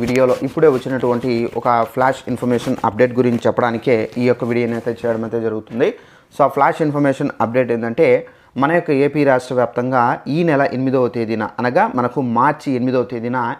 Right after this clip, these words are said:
ఇవన్నీ మహిళలకు అన్-, ఇవన్నీ మనకు ఫ్రీగా అయితే మనకు ఇవ్వబోతున్నారు.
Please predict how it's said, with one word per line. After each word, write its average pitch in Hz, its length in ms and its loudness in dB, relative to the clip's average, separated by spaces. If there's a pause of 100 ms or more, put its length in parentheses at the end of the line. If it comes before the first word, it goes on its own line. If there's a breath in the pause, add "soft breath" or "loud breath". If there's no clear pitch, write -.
ఇవన్నీ 123 460 0 (100)
మహిళలకు 127 480 -2
అన్-, 113 200 -8
ఇవన్నీ 123 440 -2
మనకు 117 260 -6
ఫ్రీగా 123 380 -6
అయితే 117 400 -6 (380)
మనకు 117 420 -4 (460 soft breath)
ఇవ్వబోతున్నారు. 120 960 0